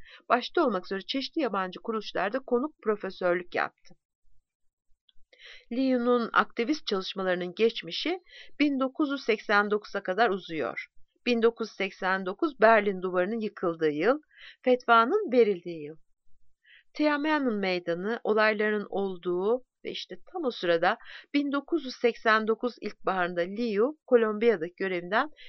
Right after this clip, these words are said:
istifa ederek Beijing'e döndü. Öğrencilere destek vermek üzere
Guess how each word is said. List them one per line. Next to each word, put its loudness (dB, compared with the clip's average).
istifa -2
ederek 0
Beijing'e -2
döndü. -6
Öğrencilere 0
destek -6
vermek -2
üzere 0